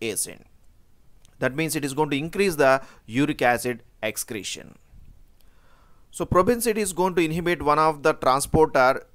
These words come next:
U R A T one transporter, that is a urate transporter, which is responsible for the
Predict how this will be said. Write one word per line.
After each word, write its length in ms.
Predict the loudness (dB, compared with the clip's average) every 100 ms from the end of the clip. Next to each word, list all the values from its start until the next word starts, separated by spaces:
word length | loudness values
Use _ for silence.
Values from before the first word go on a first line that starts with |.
| -8
U 180 | 2 4
R 180 | 4
A 160 | 2 -2
T 180 | -2 -4
one 300 | -4 -4 -2
transporter, 580 | -2 -2 -2 -2 -2 -2
that 180 | -4 -4
is 80 |
a 200 | -4 -4 -6 _ -20 -20
urate 480 | -6 -2 0 0 -2
transporter, 800 | -4 -4 -2 -2 -2 -2 -4 -6 -14 -20 -12
which 200 | -10 -8
is 120 | -6
responsible 600 | -6 -6 -4 -4 -2 -6
for 160 | -2 -2
the 200 | -2